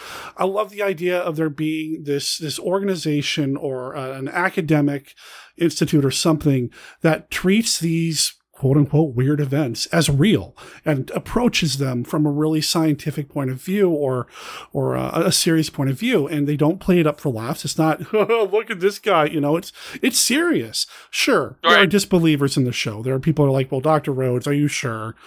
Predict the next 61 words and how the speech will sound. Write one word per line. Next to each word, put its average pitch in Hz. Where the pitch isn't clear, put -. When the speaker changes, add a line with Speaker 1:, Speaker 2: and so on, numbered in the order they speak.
Speaker 1:
You 202
know, 202
but 185
it's -
still 196
Speaker 2:
Right, 156
and, 160
Speaker 1:
never 156
Speaker 2:
and 139
sometimes 226
they're 175
Speaker 1:
Yeah. 120
Speaker 2:
make 135
fun 202
of 165
him. 127
He's 202
the 196
E 180
S 165
P 156
guy. 120
Yeah. 127
Right. 147
Why 135
would 170
I 147
listen 147
to 127
him? 143
He's 147
the 113
E 110
S -
P 185
guy. 196
Speaker 1:
Right. 92
Speaker 2:
But -
<laughs> 220
we 202
know 170
as 147
the 151
viewers 180
that 160
he -
has 285
E 143
S 123
P. -
Speaker 1:
I-, 170
Speaker 2:
He's, 185
Speaker 1:
he 185
is 208
Speaker 2:
he's 302
Speaker 1:
the 180
Speaker 2:
actually -
Speaker 1:
E -
S 156
P 160
guy. 104